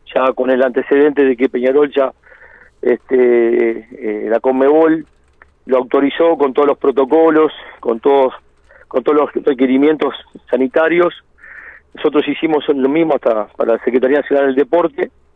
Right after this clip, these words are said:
y este, y bueno, dijimos lo que a nosotros nos parecía y bueno, nos autorizaron a, a que vengan trescientas personas, que en este momento nosotros tenemos que presentar mañana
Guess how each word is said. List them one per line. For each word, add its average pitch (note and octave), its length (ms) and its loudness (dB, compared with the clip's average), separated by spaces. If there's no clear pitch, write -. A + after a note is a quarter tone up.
y B2 160 2
este, A#2 720 2
y A#2+ 80 -2
bueno, C3+ 460 0
dijimos D3 420 -2
lo C3+ 120 2
que B2+ 160 2
a A#2+ 40 2
nosotros D3 360 -2
nos D3 100 0
parecía F#3+ 580 0
y B2 100 -2
bueno, D#3 220 2
nos C3 140 -2
autorizaron C#3 600 0
a, A#2+ 280 -6
a C3 120 -2
que C3 120 -2
vengan C3 560 2
trescientas C#3+ 400 -4
personas, G3+ 420 0
que A2+ 220 -6
en B2+ 140 0
este E3 180 0
momento D#3 720 2
nosotros C#3+ 300 -2
tenemos D3 220 0
que C#3 80 2
presentar B2+ 320 -4
mañana C#3 500 -2